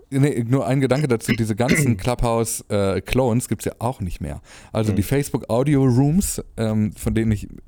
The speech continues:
Speaker 1: also nur wusste, weil sie mir immer angezeigt wurden, aber nie jemand drin war, gibt's nicht mehr. Die, äh, das Spotify Green Room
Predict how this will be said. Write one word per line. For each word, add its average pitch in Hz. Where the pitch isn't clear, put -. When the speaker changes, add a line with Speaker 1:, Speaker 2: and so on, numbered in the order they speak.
Speaker 1:
also 104
nur 110
wusste, 117
weil 104
sie 104
mir 95
immer 85
angezeigt 107
wurden, 104
aber 98
nie 104
jemand 117
drin 113
war, 104
gibt's -
nicht 131
mehr. 147
Die, 113
äh, 101
das 98
Spotify 127
Green 107
Room 156